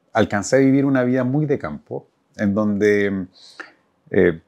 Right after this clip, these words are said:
con mi mamá molíamos el choclo con una piedra para hacer las humas, por ejemplo,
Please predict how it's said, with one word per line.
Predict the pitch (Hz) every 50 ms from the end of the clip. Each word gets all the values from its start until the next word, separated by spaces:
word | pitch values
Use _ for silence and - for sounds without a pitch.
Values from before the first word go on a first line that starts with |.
| _ _ _ _ _ _ _ _ _ _ -
con | - 123 104 101
mi | 101 98
mamá | 101 98 98 104 107 107
molíamos | 104 104 98 101 104 104 104 101 95
el | 85 -
choclo | - 110 101 104 107 98
con | 101 95 95 90 90 92 _
una | - 101 87 87 87 -
piedra | 131 135 123 98 90 92 98 98 98 120 127 _ _ _ _ _
para | - 98 95 95 95 92 92 92
hacer | - - 107 92
las | 90 95 107
humas, | 123 131 113 98 92 -
por | - 95 87
ejemplo, | - 98 90 - - 101 110 107